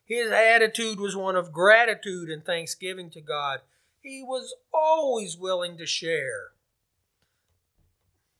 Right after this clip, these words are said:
Often Father encouraged me to memorize Scripture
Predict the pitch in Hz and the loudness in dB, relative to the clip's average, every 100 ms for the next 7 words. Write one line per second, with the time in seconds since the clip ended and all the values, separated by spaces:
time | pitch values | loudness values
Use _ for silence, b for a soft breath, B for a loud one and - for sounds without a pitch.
0 | _ _ _ _ _ _ _ _ _ _ | _ _ _ _ _ _ _ _ _ _
1 | _ _ _ _ _ _ - 165 180 180 | _ _ _ _ _ _ -2 2 2 2
2 | - 175 170 165 - 165 170 175 165 160 | -10 -12 -12 -12 -6 -2 0 -2 -4 -8
3 | 160 - 165 165 160 - 160 160 151 165 | -12 -8 -6 -6 -6 -8 -10 -16 -16 -16
4 | 156 151 143 143 143 135 - - 185 - | -14 -14 -12 -8 -8 -8 -10 -8 -10 -10
5 | - 101 | -18 -18